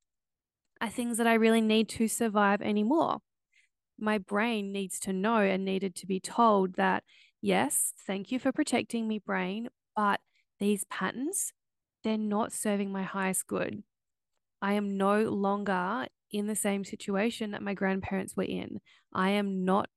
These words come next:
my grandparents." And that is pretty much what we need to tell our brains, that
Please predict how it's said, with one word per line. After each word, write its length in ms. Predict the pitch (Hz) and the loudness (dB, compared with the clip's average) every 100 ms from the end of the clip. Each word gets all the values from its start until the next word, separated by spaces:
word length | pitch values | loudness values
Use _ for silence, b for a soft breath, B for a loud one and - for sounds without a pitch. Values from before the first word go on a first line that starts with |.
| _ | _
my 200 | 196 185 | -4 -2
grandparents." 800 | 180 170 175 - - - - - - _ _ _ | -2 -4 -4 -8 -10 -10 -10 -12 -14 _ _ _
And 200 | 196 190 | -4 0
that 160 | 196 214 | 0 -2
is 80 | 233 | -4
pretty 240 | - 254 | -4 -2
much 340 | 247 247 - | 0 -4 -6
what 360 | 202 185 190 - | -4 0 0 0
we 120 | 196 | 0
need 260 | 185 190 180 | 0 0 -2
to 120 | - | -6
tell 420 | 196 - 185 180 - | -10 -6 -4 -2 -2
our 160 | 185 | -4
brains, 640 | 180 170 170 - - - - _ b b _ - 196 | -4 -4 -6 -8 -6 -6 -6 _ b b _ -12 -4
that 220 | 175 | -2